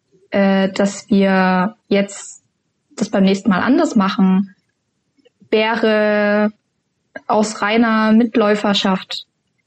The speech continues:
und aus, wahrscheinlich aus der Tatsache, dass sich Singles leichter releasen lassen, besser gepusht werden auf Spotify und anderen Streaming-Diensten,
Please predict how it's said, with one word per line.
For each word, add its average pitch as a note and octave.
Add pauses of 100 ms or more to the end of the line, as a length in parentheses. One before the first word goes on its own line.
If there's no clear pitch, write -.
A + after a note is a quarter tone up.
(220)
und G#3
aus, G#3
wahrscheinlich A3
aus G#3+
der G3 (460)
Tatsache, G#3+
dass G#3
sich G3+
Singles A#3 (600)
leichter A3+
releasen B3
lassen, A3+
besser A#3
gepusht B3+
werden G#3+
auf A3
Spotify A#3+
und A3
anderen A3+
Streaming-Diensten, G#3+